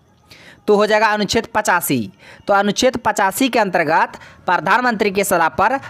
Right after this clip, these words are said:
राष्ट्रपति लोकसभा को अवधि के समाप्त होने से पूर्व ही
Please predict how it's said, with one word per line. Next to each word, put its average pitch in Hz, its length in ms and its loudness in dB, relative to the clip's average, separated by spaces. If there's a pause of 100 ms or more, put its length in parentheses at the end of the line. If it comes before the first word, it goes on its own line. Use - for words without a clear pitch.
(140)
राष्ट्रपति 185 760 0 (100)
लोकसभा 170 460 2
को 254 260 2 (440)
अवधि 175 300 0
के 233 160 -2
समाप्त 202 320 0
होने 190 220 0
से 202 160 0
पूर्व 208 280 2
ही 233 260 2